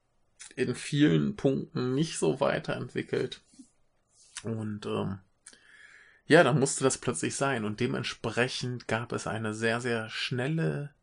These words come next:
Modernisierung des Landes. Dann kommen wir mal zum Jahr achtzehnhundertdreiundneunzig. Da wurde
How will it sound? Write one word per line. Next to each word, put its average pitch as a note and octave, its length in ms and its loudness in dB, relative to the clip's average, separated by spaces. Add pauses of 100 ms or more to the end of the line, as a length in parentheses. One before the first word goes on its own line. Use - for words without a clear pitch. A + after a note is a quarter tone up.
(800)
Modernisierung B2 1080 0 (300)
des - 220 -4
Landes. G2+ 800 -6 (1120)
Dann - 120 -4
kommen C#3 200 -6
wir C#3 100 -2
mal A#2 220 -4
zum G#2+ 440 -4 (460)
Jahr A2+ 440 0
achtzehnhundertdreiundneunzig. D3+ 1200 0
Da A#2 200 2
wurde A#2 420 2